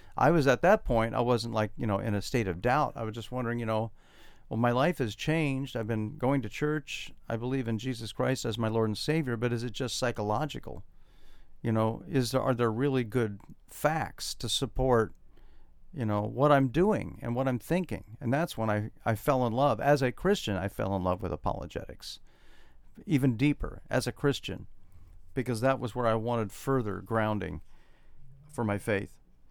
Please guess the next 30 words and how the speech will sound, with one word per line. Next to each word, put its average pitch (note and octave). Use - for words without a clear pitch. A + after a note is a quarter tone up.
And D3+
so D#3
what C#3+
I E3
would A3
say A2+
is A2
that B2
we C3
see G3
this D3
ultimate G#3
dangerous E3
question D3
is A2
where B2+
we're A#2+
asking, B2+
do D3+
we F#3+
know F3
for D#3
sure G#2
that C3
our A#2+
worldview A2
is A2
grounded G#2
on F#2
truth? -